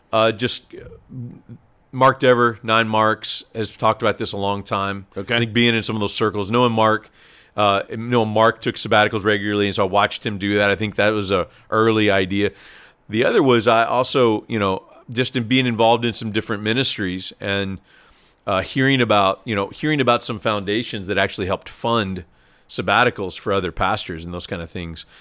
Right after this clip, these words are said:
Speaker 1: Um, I, I just remember early on hearing about some of those, and I thought, "Well, that's interesting." And so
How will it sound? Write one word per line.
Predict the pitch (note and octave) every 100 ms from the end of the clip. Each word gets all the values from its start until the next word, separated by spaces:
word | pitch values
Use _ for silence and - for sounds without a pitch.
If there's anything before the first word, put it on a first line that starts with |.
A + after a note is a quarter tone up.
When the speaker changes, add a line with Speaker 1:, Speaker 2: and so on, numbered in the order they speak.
| - - -
Speaker 1:
Um, | G2 F#2+ F2+ F#2 _ - -
I, | - - _ _
I | G#2 A#2 A#2+ - - A#2+
just | A2 A#2
remember | A#2+ A2 A#2+ A2+ G2+ - - -
early | A#2+ B2+ A2
on | A2+ A2
hearing | G2 A2 A2
about | G2+ G2
some | A2
of | G#2
those, | G2
and | G2
I | F#2+
thought, | - F2
"Well, | -
that's | G#2+ C#3+
interesting." | A#2+ F#2 G#2 - G2
And | F#2
so | - G2+